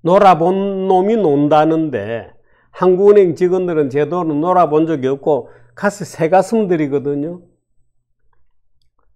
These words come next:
근데 그걸 한국은행이 독식하고 있으니까 기재부가 가만히 보니까 왜 돈이 가는데 정보가 가잖아요.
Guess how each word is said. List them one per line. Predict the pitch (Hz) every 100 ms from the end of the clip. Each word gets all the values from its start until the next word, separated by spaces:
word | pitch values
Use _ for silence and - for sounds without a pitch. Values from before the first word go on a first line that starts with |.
| _ _ _ _ _ _ _ -
근데 | 247 214 170
그걸 | 220 214
한국은행이 | 165 185 196 254 262 208
독식하고 | 180 196 - 214 190 165 160
있으니까 | 135 175 160 143
기재부가 | - 202 220 202 175 143 131
가만히 | 135 147 175 180
보니까 | 202 196 165 135 117 110 _ _ _ _ _ _ _ _ _ _ _ _ _ -
왜 | 151 151 117
돈이 | 135 151 165 277 294
가는데 | 294 226 226 233 240 220 190
정보가 | 185 202 208 190 170 135
가잖아요. | 120 107 104 104 95